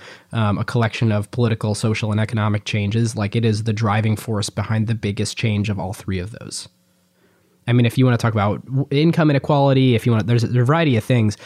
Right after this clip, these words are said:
I mean, I, I think aggregation theory is, is the thing driving most of those.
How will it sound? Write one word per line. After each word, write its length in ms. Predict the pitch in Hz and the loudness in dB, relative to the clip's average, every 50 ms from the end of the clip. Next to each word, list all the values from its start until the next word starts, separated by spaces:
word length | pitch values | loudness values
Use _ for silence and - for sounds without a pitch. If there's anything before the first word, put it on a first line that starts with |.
| - - - | -18 -8 -2
I 40 | 113 | -2
mean, 140 | 113 - - - - _ _ _ _ _ _ _ _ - | -2 -2 -2 -8 -16 _ _ _ _ _ _ _ _ -10
I, 100 | 90 - - - | -10 -8 -4 -4
I 80 | 117 127 | -2 0
think 200 | - 135 123 117 | 2 2 2 2
aggregation 540 | 120 127 123 120 113 120 117 - - 107 101 | 2 2 2 2 2 2 2 2 2 0 2
theory 300 | - 113 113 113 104 101 | 2 2 4 4 4 2
is, 200 | 101 101 - - - - | 0 -2 -4 -8 -6 -2
is 220 | 117 113 107 104 | -2 -2 0 -2
the 100 | 113 104 | -2 -2
thing 240 | - - 110 98 95 | 0 0 0 0 0
driving 340 | 95 92 87 92 90 - - | -2 -2 -4 -4 -6 -6 -6
most 240 | - 95 - - | -6 -6 -6 -8
of 60 | - - | -10 -12
those. 300 | - - - - - | -10 -10 -10 -10 -10